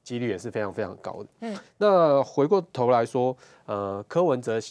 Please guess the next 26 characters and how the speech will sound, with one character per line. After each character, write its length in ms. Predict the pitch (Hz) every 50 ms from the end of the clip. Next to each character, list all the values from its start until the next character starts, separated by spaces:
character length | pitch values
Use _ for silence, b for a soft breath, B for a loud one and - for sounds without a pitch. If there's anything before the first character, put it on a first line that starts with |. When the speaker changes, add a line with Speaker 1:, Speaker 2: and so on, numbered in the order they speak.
| - _ _
Speaker 1:
现 240 | - - 180 139
在 140 | 131 - 139
在 220 | 131 - 131 123 107
民 180 | 104 101 101
调 200 | 113 123 117 107
往 200 | 101 95 95 95
下 240 | - - 143 123 110
走 200 | 101 - 107 95
的 100 | 92 104
时 160 | 95 - - -
候， 220 | 117 117 104 101
情 180 | - - 120 117
感 140 | 127 104
温 160 | 101 117 113 113
度 120 | 123 113
其 160 | - - -
实 160 | - - 107 98
在 280 | - - 123 110 107 104 104 -
百 100 | - 98
分 100 | 95 117 110
之 40 | 117
四 200 | 113 - 123 107
十 120 | - -
几 240 | 98 - - 92 76
嘛。 100 | - - - _ _
Speaker 2:
嗯。 180 | 226 220 190